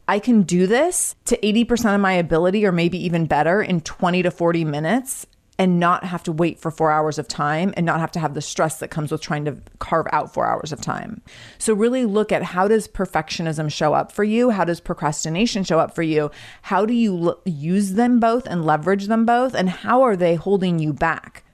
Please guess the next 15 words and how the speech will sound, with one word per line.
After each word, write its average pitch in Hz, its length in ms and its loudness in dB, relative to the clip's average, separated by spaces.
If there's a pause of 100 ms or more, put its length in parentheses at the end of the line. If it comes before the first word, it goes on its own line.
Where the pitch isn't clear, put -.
(200)
Because 220 280 2
here's 247 280 0
the 185 160 4
other 165 240 0
thing. - 400 -8 (400)
We 208 280 2
can 214 320 4
look 220 180 0
at - 140 -2
procrastination 170 880 0
as 147 100 -4
a 156 60 2
really 170 360 2
powerful 156 520 -2
tool. - 480 -6